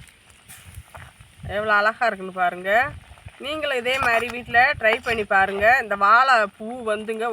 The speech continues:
உடம்புக்கு ரொம்ப நல்லது. வந்து கண்ணுக்கு குளிர்ச்சி கொடுக்குது,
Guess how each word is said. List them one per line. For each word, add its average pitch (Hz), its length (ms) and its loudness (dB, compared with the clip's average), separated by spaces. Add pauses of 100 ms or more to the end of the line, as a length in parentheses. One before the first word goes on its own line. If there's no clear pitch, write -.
உடம்புக்கு 220 400 -2
ரொம்ப 208 200 -2 (100)
நல்லது. 190 420 -4 (920)
வந்து 220 160 -8 (100)
கண்ணுக்கு 262 360 0 (120)
குளிர்ச்சி 247 400 -12
கொடுக்குது, 196 420 -8